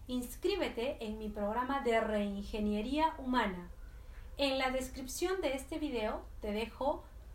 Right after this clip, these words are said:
los enlaces de mis redes sociales. Escríbeme para darte más información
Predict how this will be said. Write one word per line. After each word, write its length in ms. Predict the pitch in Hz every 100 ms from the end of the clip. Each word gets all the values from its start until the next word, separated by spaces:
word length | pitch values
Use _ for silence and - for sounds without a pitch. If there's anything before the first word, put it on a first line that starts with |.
| - - - - -
los 240 | 214 214
enlaces 600 | 196 196 247 247 247 254
de 100 | 202
mis 200 | 185 185 - 208
redes 460 | 226 247 262 -
sociales. 760 | - - 311 320 254 214 254 -
Escríbeme 760 | 226 226 - 370 381 254 240 349 - -
para 160 | 226 208
darte 340 | 233 269 247
más 400 | 254 381 381 -
información 680 | 220 208 311 339 370 349